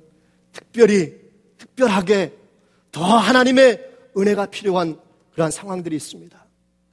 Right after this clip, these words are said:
그러한 문제들이 있습니다. 그것들은 꼭 생기고야 맙니다. 지금이 바로 그때가 아닙니까?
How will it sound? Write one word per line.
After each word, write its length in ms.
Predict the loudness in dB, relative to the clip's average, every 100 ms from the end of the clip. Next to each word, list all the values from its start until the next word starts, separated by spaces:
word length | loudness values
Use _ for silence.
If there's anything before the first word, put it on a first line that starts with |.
| -4
그러한 280 | 0 2
문제들이 560 | 2 0 2 2 0 0
있습니다. 460 | -4 -8 -16 -20 -20 _ _ _ _ _
그것들은 540 | 0 2 4 2 0 -10 _ _
꼭 300 | -4 -4 -12
생기고야 560 | -18 -14 -12 -10 -10 -10
맙니다. 500 | -12 -12 -12 -18 -20 _ _ _ _ _ _ _ _ _ _ _ _ _ _ _ _ _ _ _ _ _ _ _ _ _ _ _ _ _ _ _ _
지금이 320 | -10 -6 -4
바로 200 | -4 -6
그때가 260 | -8 -6 -6
아닙니까? 500 | -6 -10 -12 -16 -20